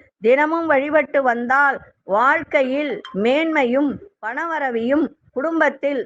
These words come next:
சந்தோஷத்தையும் கொடுக்கும். அடுத்தது விருச்சிக ராசி நேயர்களுக்கு.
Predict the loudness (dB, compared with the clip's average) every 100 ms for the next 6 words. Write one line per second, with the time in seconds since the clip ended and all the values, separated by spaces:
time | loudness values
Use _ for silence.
0 | -4 -2 0 0 0 -2 -2 0 0 0
1 | -2 -2 -4 -14 -18 -20 _ _ _ _
2 | -20 -20 _ -20 _ _ -20 -18 -2 0
3 | 2 4 2 2 -2 -2 0 2 4 4
4 | 2 2 0 2 2 2 0 -2 -4